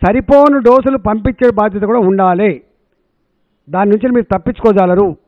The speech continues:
అదేవిధంగా ఇతరత్వ ఇంకేమైనా ఉంటే కూడా చేయాలి. ఇప్పుడున్న పరిస్థితులలో ఎక్కువ ధరకు అమ్మి ప్రజల్ని దోసుకునే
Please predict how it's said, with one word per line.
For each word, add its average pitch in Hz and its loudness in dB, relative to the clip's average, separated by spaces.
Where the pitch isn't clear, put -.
అదేవిధంగా 254 2
ఇతరత్వ 254 2
ఇంకేమైనా 226 2
ఉంటే 220 -2
కూడా 220 -2
చేయాలి. 185 -2
ఇప్పుడున్న 240 2
పరిస్థితులలో 240 2
ఎక్కువ 262 2
ధరకు 254 2
అమ్మి 247 0
ప్రజల్ని 247 2
దోసుకునే 247 2